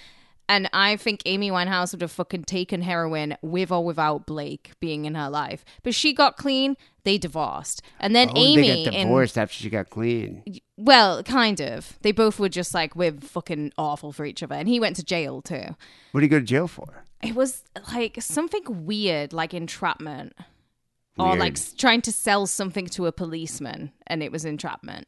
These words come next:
Speaker 2: Hmm.
Speaker 1: But she then ends up going out with this fucking cunt called Reg. Like, Amy Winehouse had the worst taste in men. She just liked all these fucking dodgy losers. Reg, who's, like, ended up, like, trying to, uh, sexually assault a girl.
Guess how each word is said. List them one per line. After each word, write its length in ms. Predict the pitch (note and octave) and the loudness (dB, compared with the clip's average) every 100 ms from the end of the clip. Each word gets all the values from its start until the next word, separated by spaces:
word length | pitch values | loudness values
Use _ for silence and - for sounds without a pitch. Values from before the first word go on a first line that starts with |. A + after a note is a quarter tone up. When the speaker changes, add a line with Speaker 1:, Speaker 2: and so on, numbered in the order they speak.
| _ | _
Speaker 2:
Hmm. 180 | - A#2 D2 - | -2 -2 -2 -10
Speaker 1:
But 280 | - G#3 F#3 _ _ _ _ _ | 2 4 4 _ _ _ _ _
she 280 | - B3 C4 | -2 2 4
then 180 | A#3+ A#3 | 6 4
ends 320 | G#3 G#3 F#3+ | 2 -2 0
up 180 | G3+ - | -4 -2
going 280 | F#3+ F#3+ F#3 | 0 0 2
out 120 | F3+ | -2
with 120 | D#3+ | -2
this 160 | F3 - | -6 -6
fucking 380 | - F#3 F3+ D#3+ | -4 -6 -6 -8
cunt 340 | - G3 - | -2 -2 -2
called 400 | G3+ F#3+ E3 D#3+ | -2 0 -2 -2
Reg. 280 | F3 D#3+ D#3+ - - | -2 -2 -2 -4 0
Like, 140 | G3+ - | 0 4
Amy 220 | D4+ C#4+ | 4 6
Winehouse 340 | E3+ E3+ D#3 | 2 0 -4
had 60 | - | -4
the 80 | D3+ | -4
worst 280 | D#3 D#3 | -2 -4
taste 300 | - D#3+ - | -4 -6 -4
in 160 | D#3 C#3+ | -6 -8
men. 360 | D#3 D#3 C#3 D3+ | -6 -8 -6 -8
She 120 | - | -6
just 220 | F3+ F#3 | -4 -2
liked 180 | G3 F3 | -2 0
all 140 | F3+ | -2
these 160 | E3 D#3+ | -2 -6
fucking 300 | E3+ - D#3 | -8 -10 -8
dodgy 320 | D3+ D3+ D#3 | -6 -6 -6
losers. 580 | D3 D3 D3 G2 F#2 E3 - - _ | -6 -6 -8 -8 -12 -14 -20 -20 _
Reg, 240 | E3 F#3 | 0 0
who's, 280 | - F#3 E3 E3 | 2 0 0 -2
like, 200 | D3+ - | -4 -4
ended 240 | D#3+ D3 D3 | -8 -6 -6
up, 200 | C#3+ - | -8 -6
like, 200 | D3 D#3 | -8 -8
trying 300 | F3+ D#3+ D#3+ | -8 -6 -6
to, 160 | E3+ C#3+ - _ - | -8 -10 -14 _ -10
uh, 280 | D3+ C#3+ - | -8 -8 -6
sexually 440 | - - - D#3+ | -6 -6 -6 -6
assault 360 | D#3 - D#3 - | -4 -4 -4 -6
a 40 | |
girl. 400 | D3 C#3+ C#3+ D#3+ | -10 -8 -8 -12